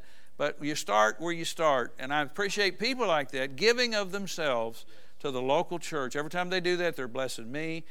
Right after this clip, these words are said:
they're blessing Jesus, they're blessing you because you didn't have to do that, or you didn't do that, or somebody else did their part, and you're doing your part. See, we're a body. Everything should function together. Okay, now look at verse nine. I gotta hurry on. "For you know the grace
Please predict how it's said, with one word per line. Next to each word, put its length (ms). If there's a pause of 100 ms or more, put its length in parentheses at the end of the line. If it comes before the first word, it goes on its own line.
(180)
they're 100
blessing 460
Jesus, 480
they're 140
blessing 440
you 300
because 320
you 100
didn't 200
have 220
to 60
do 200
that, 260 (460)
or 100
you 180
didn't 360
do 180
that, 300
or 40
somebody 440
else 180
did 240
their 160
part, 400 (300)
and 120
you're 160
doing 280
your 160
part. 340 (1120)
See, 120
we're 180
a 60
body. 480 (440)
Everything 400
should 220
function 360
together. 320 (360)
Okay, 300
now 180
look 180
at 80
verse 240
nine. 240
I 60
gotta 200
hurry 200
on. 160
"For 160
you 180
know 140
the 100
grace 640